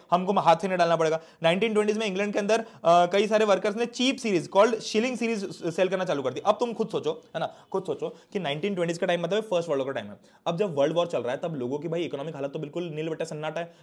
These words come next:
लोगों के घर में पैसा तो है नहीं फूटी कौड़ी नहीं खर्चा करने के लिए। तो इस time पे जो प्रिंट करने वाले लोग थे, उनकी भाई फट गई थोड़ी सी। उन्होंने सोचा कि यार, अपना तो धंधा यही है, अब अगर मान लो कि लोगों ने पढ़ना ही बंद कर दिया, लोगों के पास पैसे ही नहीं पढ़ने के लिए, तो हमारा धंधा कैसे चलेगा?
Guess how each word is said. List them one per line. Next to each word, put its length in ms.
लोगों 220
के 100
घर 80
में 120
पैसा 200
तो 100
है 100
नहीं 120
फूटी 200
कौड़ी 220
नहीं 120
खर्चा 200
करने 200
के 80
लिए। 80
तो 220
इस 180
time 220
पे 80
जो 100
प्रिंट 320
करने 160
वाले 120
लोग 220
थे, 40
उनकी 380
भाई 160
फट 200
गई 120
थोड़ी 180
सी। 80
उन्होंने 240
सोचा 220
कि 160
यार, 160
अपना 180
तो 100
धंधा 240
यही 220
है, 340
अब 80
अगर 140
मान 200
लो 120
कि 80
लोगों 260
ने 80
पढ़ना 360
ही 80
बंद 220
कर 120
दिया, 200
लोगों 220
के 40
पास 100
पैसे 280
ही 20
नहीं 100
पढ़ने 260
के 120
लिए, 120
तो 100
हमारा 200
धंधा 200
कैसे 200
चलेगा? 260